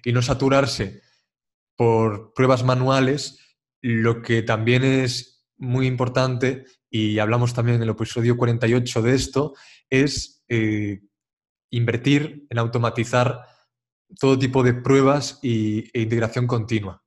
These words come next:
Ya lo hemos hablado, una cosa está clara, no podemos tratar de, de contentar siempre a los stakeholders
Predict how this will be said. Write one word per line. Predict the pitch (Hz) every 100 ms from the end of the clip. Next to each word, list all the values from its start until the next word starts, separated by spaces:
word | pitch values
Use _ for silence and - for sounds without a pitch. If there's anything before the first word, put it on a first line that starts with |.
| -
Ya | 110
lo | 113
hemos | 113 110 113
hablado, | 107 120 135
una | 156 131
cosa | 123 120
está | 120 120
clara, | 127 127 151 - - - - _ _
no | - 127 135 143
podemos | 135 143 139 143 143 123 - _ _ _
tratar | - 120 123 131 147 -
de, | 131 120 117 110 107 104 104 104 _ _
de | 123
contentar | 123 123 123 123 127
siempre | - 131 120
a |
los | 113 -
stakeholders | 110 - 120 120 143 143 175 185